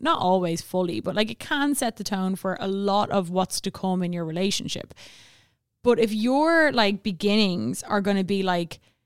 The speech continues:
if your beginnings of starting a family are gonna be you going behind someone's back, getting pregnant when they think you're on contraception, that's going to build such a weird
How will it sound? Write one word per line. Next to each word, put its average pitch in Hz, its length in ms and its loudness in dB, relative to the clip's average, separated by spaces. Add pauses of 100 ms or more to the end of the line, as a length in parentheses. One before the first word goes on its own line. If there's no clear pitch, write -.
(440)
if 196 100 -2
your 302 180 4
beginnings 247 440 6
of 208 100 4
starting 202 420 2
a 180 40 -4
family 190 680 0
are 190 120 -2
gonna 208 160 4
be 202 100 0
you 196 380 2
going 240 500 4
behind 247 480 4
someone's 214 380 0
back, 175 440 0
getting 247 360 4
pregnant 226 640 2 (120)
when 202 180 2
they 202 160 4
think 240 280 2
you're 220 140 -2
on 196 140 0
contraception, 190 1040 0 (520)
that's 262 240 -2
going 311 300 6
to 285 120 2
build 240 520 0
such 269 220 2
a 247 40 6
weird 247 600 4